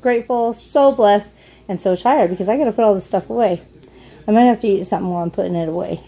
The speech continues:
just to give me the strength to finish the job. But yeah, I'm gonna get this stuff put away, take a little rest, maybe we'll chat. And then if you want, I can, uh, maybe at the end here of my video, I'll show you what I got Cody.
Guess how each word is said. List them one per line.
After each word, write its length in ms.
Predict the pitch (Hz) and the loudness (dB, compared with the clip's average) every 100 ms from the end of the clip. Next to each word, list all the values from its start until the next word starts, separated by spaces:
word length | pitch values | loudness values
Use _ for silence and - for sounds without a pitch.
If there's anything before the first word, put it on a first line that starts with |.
| - | -10
just 260 | 160 - - | -8 -8 -8
to 60 | |
give 120 | 175 | -4
me 120 | 165 165 | -4 -6
the 100 | - | -10
strength 460 | - 214 214 214 | -4 0 0 -2
to 60 | 180 | -8
finish 360 | - 208 196 | -6 -6 -6
the 160 | - 202 | -8 -8
job. 560 | 185 226 233 220 240 214 - - - - - - - - - | -2 0 0 0 -2 -4 -14 -20 -20 -20 -20 -20 -20 -10 0
But 200 | 247 247 | 2 4
yeah, 340 | 262 285 190 - | 2 2 0 -4
I'm 600 | - - - - - 220 | -10 -10 -18 -20 -4 0
gonna 120 | 269 | 0
get 100 | 339 | -2
this 120 | 359 | 0
stuff 160 | 415 403 | 0 4
put 140 | 415 | 4
away, 320 | 349 269 277 - - _ _ | 6 6 4 -2 -20 _ _
take 160 | - 285 | -8 -2
a 60 | |
little 160 | 302 311 | 0 0
rest, 260 | 226 226 - | 0 -2 -4
maybe 160 | 233 | -4
we'll 140 | 262 269 | -2 -2
chat. 340 | 240 208 220 - - _ _ - | 0 0 0 -12 -20 _ _ -8
And 240 | 220 220 | -4 -2
then 360 | 233 240 240 240 | 0 2 2 0
if 140 | 233 | -2
you 120 | 240 | -2
want, 340 | 277 427 262 - | 0 0 -2 -4
I 120 | 226 | -4
can, 320 | 240 226 233 | -2 0 0
uh, 280 | 220 214 208 226 | 2 0 0 -2
maybe 180 | 247 254 | 0 2
at 160 | 262 | 2
the 120 | 262 | 0
end 160 | 262 269 | 2 2
here 200 | 285 262 | 2 2
of 80 | 240 | 2
my 160 | 240 | 0
video, 340 | 226 226 233 214 | 0 -2 0 0
I'll 100 | 202 | -2
show 220 | - 208 | -2 -2
you 80 | 196 | 0
what 140 | 196 185 | -2 -4
I 60 | |
got 220 | 185 214 - | -6 -8 -8
Cody. 400 | 196 190 196 | -6 -4 -4